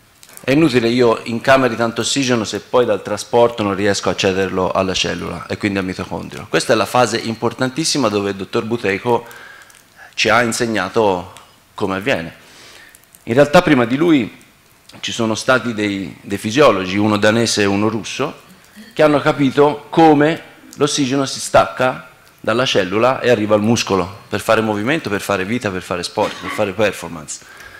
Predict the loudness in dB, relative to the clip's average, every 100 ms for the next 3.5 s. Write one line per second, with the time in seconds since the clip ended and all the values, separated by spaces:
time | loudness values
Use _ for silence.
0 | -20 -20 -20 -20 -18 -6 2 2 2 6
1 | 6 6 0 2 2 4 2 4 4 4
2 | 6 6 6 2 -12 -18 -2 4 6 6
3 | 6 4 4 2